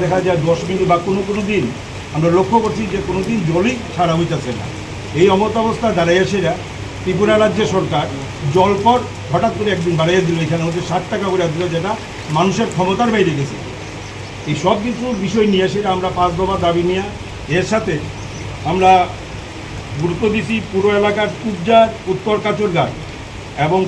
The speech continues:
কাজিগাঁও পাড়ার দুইটি ওভারহেড ট্যাঙ্ক নির্মাণ করে পানীয় জল সরবরাহ করতে হবে। আমরা এই দুইটা এলাকারে চিহ্নিত করছি এই কারণেই, এই দুইটা এলাকার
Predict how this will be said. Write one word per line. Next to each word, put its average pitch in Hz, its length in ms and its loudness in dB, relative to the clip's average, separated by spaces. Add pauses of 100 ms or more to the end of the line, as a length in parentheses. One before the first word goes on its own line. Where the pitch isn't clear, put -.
কাজিগাঁও 190 520 2
পাড়ার 180 340 2
দুইটি 170 260 -4 (400)
ওভারহেড 185 420 2
ট্যাঙ্ক 190 200 0 (100)
নির্মাণ 175 260 0 (100)
করে 190 140 0 (100)
পানীয় 175 340 0
জল 185 180 0
সরবরাহ 160 380 2 (100)
করতে 135 260 -6
হবে। - 160 -6 (500)
আমরা 175 200 0
এই 185 100 0
দুইটা 202 180 0 (280)
এলাকারে 196 360 0
চিহ্নিত 202 280 -2 (100)
করছি 196 240 -2
এই 185 120 4
কারণেই, 185 340 4 (580)
এই 185 140 6
দুইটা 190 180 2 (100)
এলাকার 190 320 2